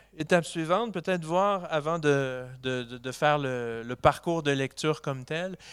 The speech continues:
les caractéristiques, euh, les codes du récit de zombie, comparer le, rapidement, hein, euh, simplement pour qu'on ait une base de référence,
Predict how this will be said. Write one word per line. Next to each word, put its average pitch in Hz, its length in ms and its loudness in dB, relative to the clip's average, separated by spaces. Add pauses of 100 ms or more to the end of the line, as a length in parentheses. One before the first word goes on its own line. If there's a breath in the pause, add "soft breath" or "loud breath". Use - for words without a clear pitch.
(120 loud breath)
les 127 80 -8
caractéristiques, 143 960 -2
euh, 123 460 -2
les 123 100 -6
codes 170 460 2
du 139 100 -4
récit 139 320 -2
de 135 60 -12
zombie, 135 460 -4
comparer 139 460 -2
le, 131 520 -8 (260)
rapidement, 151 400 4
hein, 127 260 -6 (380 loud breath)
euh, 117 560 -4
simplement 139 420 -2
pour 143 160 -10
qu'on 131 200 -6
ait 131 80 -8
une 127 120 -10
base 139 280 4
de 135 80 2
référence, 131 720 -6